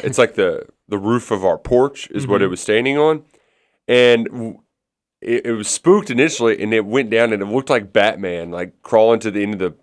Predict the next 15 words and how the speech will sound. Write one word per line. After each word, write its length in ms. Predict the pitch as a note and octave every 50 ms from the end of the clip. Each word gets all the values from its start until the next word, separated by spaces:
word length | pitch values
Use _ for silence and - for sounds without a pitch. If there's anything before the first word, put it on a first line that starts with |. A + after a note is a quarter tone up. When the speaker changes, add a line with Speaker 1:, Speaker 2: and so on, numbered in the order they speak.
| _ _ _ -
Speaker 1:
the 80 | G#2 F#2
porch 400 | - - A2+ A2+ A2 G#2 - A2+
roof 320 | G#2+ G2+ G2+ G2 F#2 -
just 240 | - G2+ F2+ - -
to, 80 | G2+
like, 240 | F2+ E2+ E2+ F2+ -
look 260 | F#2+ F#2+ G2+ G#2 G#2 G2
out 180 | F#2 F#2 G2
over 180 | G2 G2 F2+ F#2
the 60 | F2+
city, 280 | - - F#2+ F#2 F2+ G2
and 100 | F2+ E2+
I 60 | D#2+
was 160 | E2 D#2+ -
like 180 | D#2 D2+ D2+